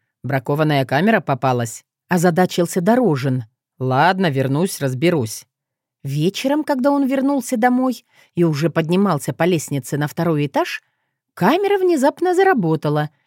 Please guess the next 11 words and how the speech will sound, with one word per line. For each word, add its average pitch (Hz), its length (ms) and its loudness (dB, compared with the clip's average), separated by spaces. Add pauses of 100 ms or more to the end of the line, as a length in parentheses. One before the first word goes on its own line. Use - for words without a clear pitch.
(240)
и, 170 80 0
словно 170 440 2
испугавшись 170 720 -2
прихода 160 440 -2
хозяина, 151 680 0 (280)
начала 175 360 0
показывать 190 680 0
кухню. 143 640 0 (800)
С - 220 -12
вымытой 147 520 2
посудой, 156 720 -2